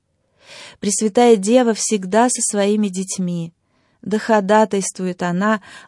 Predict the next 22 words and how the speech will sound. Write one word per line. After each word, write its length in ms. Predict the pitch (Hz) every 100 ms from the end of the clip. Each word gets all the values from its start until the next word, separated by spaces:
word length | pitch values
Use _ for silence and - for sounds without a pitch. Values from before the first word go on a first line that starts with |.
| -
о 160 | 196
новой 420 | 196 208 247 233 226
Пятидесятнице 1120 | 226 - 196 202 - 208 196 185 175 160 170
в 120 | -
церкви 480 | - 202 220 - 196
на 120 | 190
Филиппинах, 840 | 185 196 185 - 202 214 175 - - - -
вознес 680 | 170 185 180 180 185 185 -
молитву 680 | 170 170 190 196 185 180 170 _ _
Папа 300 | - 180 180
Франциск. 840 | 170 180 175 170 - 175 165 - - _ _ _ _ _ - - -
В 80 |
этом 220 | 202 214 208
юбилейном 640 | 202 190 202 226 214 190
году 400 | 190 190 190 233
верующие 640 | 170 208 214 190 - 190
архипелага 640 | 190 202 196 196 226 220 202
руководствуются 960 | 190 196 185 226 247 - 214 196 202
словами 640 | 196 196 190 196 226 220 196
Иисуса: 640 | 185 - 185 175 - 165 - _ _ _
"Даром 480 | 165 185 202 202 180
получили, 800 | - 170 170 - 202 226 226